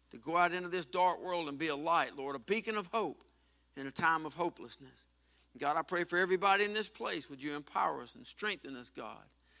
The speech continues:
For all the children here on this campus, help them to be a light in their school, God. Help us, Father, to be pleasing to you. We love you, Lord. You've been good to us. We thank you and we praise you in the precious holy name of Jesus.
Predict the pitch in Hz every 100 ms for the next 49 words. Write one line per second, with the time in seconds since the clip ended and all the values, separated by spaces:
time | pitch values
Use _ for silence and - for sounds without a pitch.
0 | _ - - 175 190 202 185 214 220 202
1 | 214 214 208 - 220 185 139 165 165 180
2 | 190 180 175 196 202 202 202 - 226 180
3 | 127 120 110 - _ _ _ _ _ _
4 | 208 202 165 - 165 156 139 131 139 -
5 | 143 139 123 120 - 131 131 139 165 180
6 | 151 143 147 147 160 180 196 208 - 214
7 | 139 120 - _ _ _ _ _ _ -
8 | - 175 170 175 175 175 156 147 139 135
9 | 156 160 156 156 160 165 165 170 170 139
10 | 131 120 113 117 -